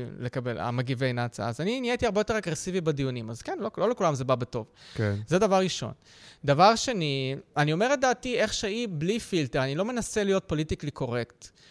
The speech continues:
Speaker 1: וכן, יש לנו דעות מאוד מאוד שונות, ולא כל האנשים בעולם מקבלים דעות של אנשים אחרים, ולכן, אה, ברור,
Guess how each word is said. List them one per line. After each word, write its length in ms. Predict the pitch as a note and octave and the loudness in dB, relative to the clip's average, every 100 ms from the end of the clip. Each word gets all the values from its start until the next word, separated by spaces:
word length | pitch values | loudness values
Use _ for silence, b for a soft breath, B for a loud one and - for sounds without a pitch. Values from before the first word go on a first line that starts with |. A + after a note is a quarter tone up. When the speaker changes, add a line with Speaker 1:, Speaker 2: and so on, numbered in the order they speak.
| b b b | b b b
Speaker 1:
וכן, 680 | D#3 B2+ C#3 D#3+ D#3+ E4 F4+ F#3+ - | -12 -2 4 4 4 2 4 2 -4
יש 340 | - D3+ F3+ A#3+ | 2 4 4 2
לנו 140 | A3+ | 0
דעות 360 | D#3 C#3+ F#3+ F3+ | 4 6 6 6
מאוד 240 | D3+ E3 | 4 4
מאוד 140 | F#3+ | 2
שונות, 300 | F#3+ F3+ C#3+ A#2 | 0 0 0 2
ולא 280 | C3+ D#3+ G3+ | 4 4 4
כל 200 | - F3+ | 2 2
האנשים 320 | F#3 E3 F3+ | 2 0 -2
בעולם 260 | D#3+ D3 C3 | 0 0 0
מקבלים 360 | B2 C3 D3 | -4 -4 -4
דעות 220 | D3+ C3+ - | 0 0 -2
של 120 | D3 | -6
אנשים 300 | C#3 - C3 | -8 -8 -8
אחרים, 340 | C3+ C#3 A#2 | -8 -6 -6
ולכן, 480 | A2+ A#2 - D3+ E3+ | -6 -8 -4 -4 -2
אה, 360 | G3+ A3 A3 A3 E3 | -2 -2 -2 -2 0
ברור, 400 | E3+ D4 F4+ | 0 0 -2